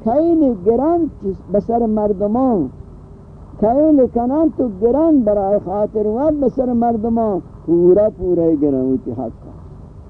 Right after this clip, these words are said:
این وقتی که چه مردمان وقتی حق گرند، کیل کنند،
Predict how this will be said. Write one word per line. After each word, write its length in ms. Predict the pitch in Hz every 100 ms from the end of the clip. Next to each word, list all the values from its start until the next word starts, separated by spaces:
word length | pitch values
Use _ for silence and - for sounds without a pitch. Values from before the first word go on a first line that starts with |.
| - - - - - - - - - - - -
این 140 | 170 170
وقتی 320 | 185 190 220
که 80 | 202
چه 80 | 208
مردمان 640 | 190 190 196 190 208 247 262
وقتی 180 | 262
حق 400 | 233 233 233 233
گرند، 380 | 233 240 247 226 -
کیل 320 | 196 220 226
کنند، 420 | 233 247 247 208